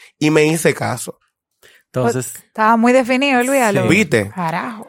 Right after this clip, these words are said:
Speaker 1: Decidido.
Speaker 2: Yo, yo a los diecisiete ya era la figura que más o menos yo soy ahora mismo, porque ya yo tenía, o sea, de que cu-, yo cumplí diecisiete y fue, tú sabes que Juan Luis, tú eres un líder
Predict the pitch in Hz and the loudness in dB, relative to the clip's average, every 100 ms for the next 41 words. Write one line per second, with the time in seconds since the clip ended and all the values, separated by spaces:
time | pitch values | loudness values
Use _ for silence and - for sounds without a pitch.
0 | 151 123 120 175 190 220 208 98 - 139 | -4 0 4 4 6 4 2 -4 -14 -4
1 | 135 185 214 226 196 196 185 175 165 170 | 2 4 4 4 2 2 2 0 -2 0
2 | 147 127 123 135 139 151 151 139 135 127 | -2 -2 0 2 2 2 2 2 0 -2
3 | 135 123 135 143 139 _ - _ - 123 | -4 -2 0 -2 -4 _ -20 _ -8 -6
4 | 127 131 139 151 147 143 135 127 143 135 | -4 -4 -4 -6 -4 -4 -6 -4 -4 -4
5 | - 117 120 127 117 107 101 104 113 110 | -4 -2 -2 -2 -4 -6 -8 -8 -6 -4
6 | 110 120 127 131 127 120 123 143 131 127 | -4 -4 -6 -6 -6 -6 -4 -4 -6 -8
7 | - 135 147 156 190 202 185 165 185 185 | -10 -6 -4 -4 -4 -4 -4 -4 -2 -2
8 | 160 131 131 143 139 131 - 139 160 135 | -2 -4 -4 -4 -4 -6 -6 -2 -2 -2
9 | 120 113 117 117 120 120 151 180 | -6 -6 -6 -6 -6 -6 -4 -6